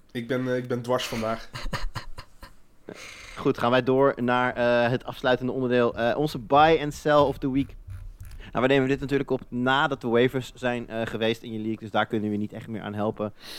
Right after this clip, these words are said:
Speaker 2: Eh, maar wat je, wat we wel kunnen doen is een aantal mensen aanwijzen die misschien geschikt zouden zijn als trade target. Eh, slecht presterende spelers die je g-, goedkoop kunt krijgen.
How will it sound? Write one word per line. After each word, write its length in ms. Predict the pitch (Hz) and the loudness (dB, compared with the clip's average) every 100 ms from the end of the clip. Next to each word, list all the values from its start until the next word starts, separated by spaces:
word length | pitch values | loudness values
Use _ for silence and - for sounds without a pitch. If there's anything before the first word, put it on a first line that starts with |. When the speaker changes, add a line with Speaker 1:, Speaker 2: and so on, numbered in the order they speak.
| - | -12
Speaker 2:
Eh, 100 | - 107 | -4 2
maar 200 | 123 139 | 4 4
wat 120 | 147 | 2
je, 100 | 139 | 0
wat 120 | 143 | -2
we 60 | 147 | 2
wel 160 | 147 | 0
kunnen 200 | 151 143 | 0 -4
doen 140 | 135 127 | -2 -4
is 100 | 120 | -6
een 100 | 117 | -6
aantal 280 | 135 131 | -4 -2
mensen 280 | 123 120 - | -2 -4 -6
aanwijzen 540 | - 143 170 147 131 131 | -6 -4 0 0 0 -2
die 120 | 123 | -4
misschien 300 | 127 - 226 | -4 -6 -16
geschikt 320 | - - 180 | -14 -14 -8
zouden 220 | - 143 | -4 -2
zijn 200 | 131 135 | -2 -4
als 200 | 113 107 - | -4 -16 -12
trade 320 | 143 147 143 | -2 0 0
target. 440 | - 120 117 117 - | 0 0 0 -4 -8
Eh, 80 | 110 | -18
slecht 280 | - 151 - | -6 -6 -6
presterende 400 | 135 139 127 120 | -4 -2 -2 -4
spelers 340 | - 120 120 | -4 -4 -4
die 120 | 117 | -6
je 60 | 113 | -10
g-, 100 | - - | -12 -12
goedkoop 400 | - 131 120 113 | -10 -6 -2 -2
kunt 120 | - | -4
krijgen. 360 | 107 113 110 | -4 -2 -2